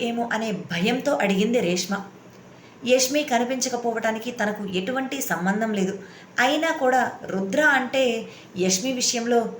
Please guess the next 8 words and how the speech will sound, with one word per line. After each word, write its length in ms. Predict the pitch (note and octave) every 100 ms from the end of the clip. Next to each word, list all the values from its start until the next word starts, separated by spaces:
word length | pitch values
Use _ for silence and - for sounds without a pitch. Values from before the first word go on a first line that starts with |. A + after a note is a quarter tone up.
| A3
భయం. 480 | F#3 G3+ F#3 G3+ - -
తన 100 | A3+
మనసులో 460 | F#3+ F#3 G#3+ B3 A#3
ఇప్పటికీ 720 | G#3 - C#4+ C#4+ D4 B3+ - - - -
ఒకప్పుడు 400 | A#3+ B3+ B3+ D4
జరిగినదే 520 | B3 A#3 A#3+ B3 A#3+ A#3
కదులుతూ 440 | G3 G#3 A#3 B3
ఉండటంతో 800 | G3+ G3 G#3 G3+ G3+ B3 A3+ G#3+